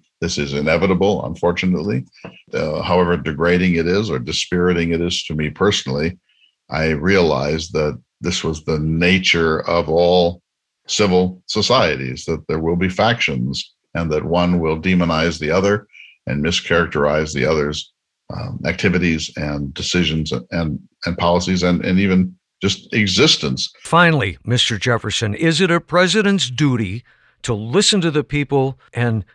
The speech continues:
Speaker 2: do what they think is right, or is it the duty of a president to follow what he knows in his heart to be the correct path?
Speaker 1: Sometimes it's the one and sometimes it's the other. I think that we must always acquiesce, even cheerfully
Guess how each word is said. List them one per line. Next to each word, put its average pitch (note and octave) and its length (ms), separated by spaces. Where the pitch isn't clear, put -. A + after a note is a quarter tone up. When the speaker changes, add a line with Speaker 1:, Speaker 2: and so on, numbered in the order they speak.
Speaker 2:
do D3+ 220
what G3 300
they E3 200
think A#2 320
is F2 180
right, G2 340
or E3+ 240
is D3+ 140
it E3 160
the C#3+ 80
duty F3 360
of D#3+ 120
a D3+ 80
president D3 600
to C#3 120
follow D#3 420
what C#3 260
he E3+ 220
knows D#3+ 560
in B2 100
his B2 200
heart - 400
to A#2 100
be B2 160
the B2 120
correct C3 460
path? A#2+ 420
Speaker 1:
Sometimes F2+ 540
it's F2+ 200
the F2 80
one F2+ 340
and D2+ 240
sometimes E2 580
it's - 200
the D#2 120
other. F2 380
I F2+ 80
think A2+ 300
that F2 160
we F2+ 120
must F2+ 280
always G2 500
acquiesce, F#2+ 720
even B2 280
cheerfully - 580